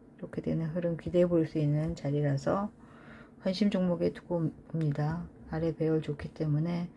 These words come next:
만약에 뚫어내지 못하고 밀린다 그러면 올라오는 육십일 선 정도가 추가 매수할 수 있는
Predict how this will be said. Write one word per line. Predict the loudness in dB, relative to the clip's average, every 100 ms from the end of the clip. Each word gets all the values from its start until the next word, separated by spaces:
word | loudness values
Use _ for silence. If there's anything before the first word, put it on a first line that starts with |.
| -20 -20 -16 -4
만약에 | 2 2 2 0 0
뚫어내지 | 4 8 10 10 8
못하고 | 2 0 0
밀린다 | 2 2 2 2 4
그러면 | 4 2 0 0 0 0 -2 -10 -20 -20 -20 -20 -16 -2
올라오는 | 4 6 6 4 2
육십일 | 0 0 0 0
선 | 0 0
정도가 | 4 2 2 0 -2 -2 -2 -6
추가 | -4 -2
매수할 | 0 0 0 0
수 | 0 -2
있는 | 0 2 2 0 -4